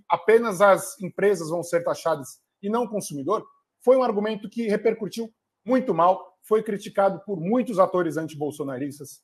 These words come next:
e não polarizados, e ficou nítido ali em determinado momento que isso não foi algo que saiu de um planejamento,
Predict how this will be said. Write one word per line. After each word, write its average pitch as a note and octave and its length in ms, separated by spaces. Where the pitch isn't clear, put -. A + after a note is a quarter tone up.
e B3+ 80
não G3+ 180
polarizados, G3 600
e C4 120
ficou C#4 260
nítido B3+ 460
ali A3 140
em A3 60
determinado F#3+ 540
momento B3 400
que C4 140
isso C#4 180
não D4 160
foi C#4 380
algo B3 360
que G#3+ 120
saiu A#3 280
de A#3 100
um B3 60
planejamento, A#3 920